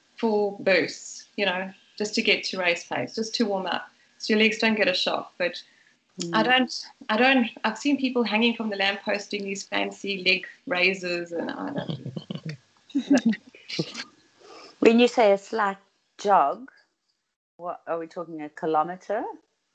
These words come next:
Speaker 1: No, just like, I think it's it was, uh, for my one K intervals this week, it was a forty meter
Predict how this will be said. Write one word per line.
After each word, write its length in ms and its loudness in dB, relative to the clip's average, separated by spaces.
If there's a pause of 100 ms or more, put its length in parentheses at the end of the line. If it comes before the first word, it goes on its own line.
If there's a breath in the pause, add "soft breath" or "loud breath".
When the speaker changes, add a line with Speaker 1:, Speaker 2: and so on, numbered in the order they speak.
(120)
Speaker 1:
No, 380 6
just 260 0
like, 180 4
I 60 2
think 200 -8
it's 380 -12 (240)
it 100 2
was, 460 2
uh, 220 0 (260)
for 120 0
my 160 2
one 400 2
K 420 2
intervals 760 -8
this 220 -10
week, 180 -8
it 100 -16
was 120 -8
a 60 -8
forty 320 -6
meter 500 -4